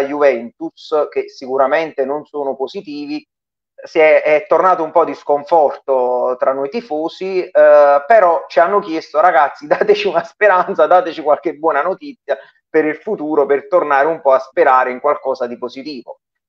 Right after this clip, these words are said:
Noi vorremmo darvi solo gioie, giusto Francesco, ai nostri amici, però,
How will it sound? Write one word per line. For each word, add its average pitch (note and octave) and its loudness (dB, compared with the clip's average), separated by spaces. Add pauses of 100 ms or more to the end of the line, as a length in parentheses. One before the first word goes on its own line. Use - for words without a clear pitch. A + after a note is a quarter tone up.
(120)
Noi F3+ 2
vorremmo F3 2
darvi D#3 0
solo F3+ 0
gioie, C#3+ 2
giusto E3+ -4
Francesco, E3 -2
ai C#3 -2
nostri C#3 -8
amici, B2+ -8
però, - 2